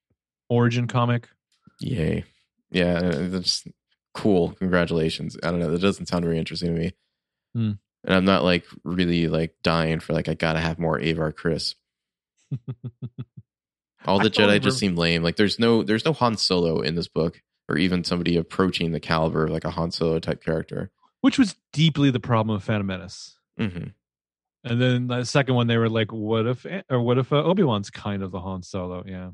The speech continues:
Speaker 2: Yeah, I've, I've always felt that the Jedi need to be sparingly. Like, it's, if you have a whole bunch of them together, it just doesn't seem very interesting.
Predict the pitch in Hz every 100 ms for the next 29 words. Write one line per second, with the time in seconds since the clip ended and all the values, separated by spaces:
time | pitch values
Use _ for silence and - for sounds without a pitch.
0 | - 90 123 110 143 156 170 147 123 -
1 | 104 98 - 92 92 90 90 87 82 85
2 | 87 - 82 80 82 82 80 80 92 -
3 | - - _ _ - 101 104 107 113 123
4 | 107 95 90 90 - 92 85 82 85 85
5 | 85 80 71 - 82 - 90 92 - -
6 | - 87 85 85 - - 85 82 - 82
7 | - 69 - 82 -